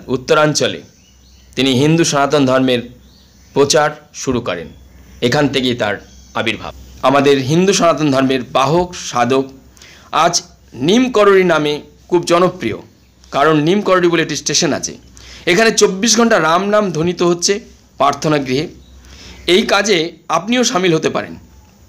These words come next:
এখানে বেশিরভাগ বাঙালি আশ্রয় পেয়েছে জীবনের শেষ দিকে এবং মহা আনন্দে কাটাচ্ছে। এখানে আসতে পেরে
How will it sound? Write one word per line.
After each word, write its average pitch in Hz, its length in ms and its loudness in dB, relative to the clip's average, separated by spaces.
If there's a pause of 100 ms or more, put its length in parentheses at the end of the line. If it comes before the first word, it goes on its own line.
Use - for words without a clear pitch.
(320)
এখানে 165 300 2
বেশিরভাগ 147 600 0 (320)
বাঙালি 143 400 0
আশ্রয় 135 360 -2
পেয়েছে 127 400 -4 (260)
জীবনের 139 300 2
শেষ 156 360 0
দিকে 123 280 -2 (240)
এবং 131 320 2 (140)
মহা 139 260 2
আনন্দে 139 300 2
কাটাচ্ছে। - 460 -8 (960)
এখানে 135 240 0
আসতে 147 240 0
পেরে 127 280 -2